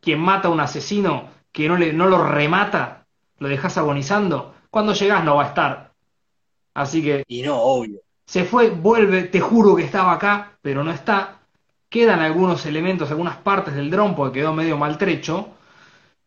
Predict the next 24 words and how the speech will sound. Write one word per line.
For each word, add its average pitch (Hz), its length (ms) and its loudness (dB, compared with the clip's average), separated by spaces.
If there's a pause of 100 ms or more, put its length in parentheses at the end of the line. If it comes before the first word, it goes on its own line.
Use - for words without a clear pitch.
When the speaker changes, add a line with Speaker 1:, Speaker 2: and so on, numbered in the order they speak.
(220)
Speaker 1:
Y 208 100 -2
llega 285 200 2
un 294 80 0
detective 240 500 0
a 185 40 2
la 185 120 0
casa, - 480 -4 (300)
intuyo 208 440 0
que 160 100 0
lo 165 80 2
han 185 100 0
contratado 175 480 0
ellos, 135 240 -4
¿no? 233 340 -6 (2500)
Speaker 2:
No, 214 240 0
sí, 220 520 4
hay 175 140 4
que 180 60 -8
intuirlo, 175 600 2
porque 127 180 -4
aparece 208 400 0
de 175 100 4
la 143 140 0
nada 208 560 2